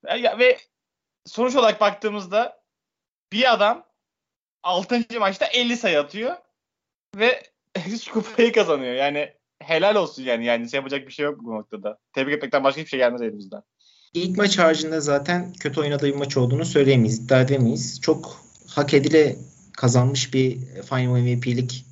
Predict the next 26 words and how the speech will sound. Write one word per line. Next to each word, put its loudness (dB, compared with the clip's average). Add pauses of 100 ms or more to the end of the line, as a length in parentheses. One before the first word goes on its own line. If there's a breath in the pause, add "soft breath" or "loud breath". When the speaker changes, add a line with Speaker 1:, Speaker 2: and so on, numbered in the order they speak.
(140)
Speaker 2:
diyebiliriz 0
herhalde -2
Giannis -4
için. -6
Yani 0
buna 4
karşı 2
itiraz 0
eden 0
olur -2
mu 0
aramızdan 0
bilmiyorum -2
ama -2 (420 loud breath)
yani -2
en 4
yakın 2
aday 6
zaten 2
Chris 0
Middleton'dı. 0 (420 loud breath)
Ancak, 0
e, -14
Giannis'in 0
özellikle, 0
e, -6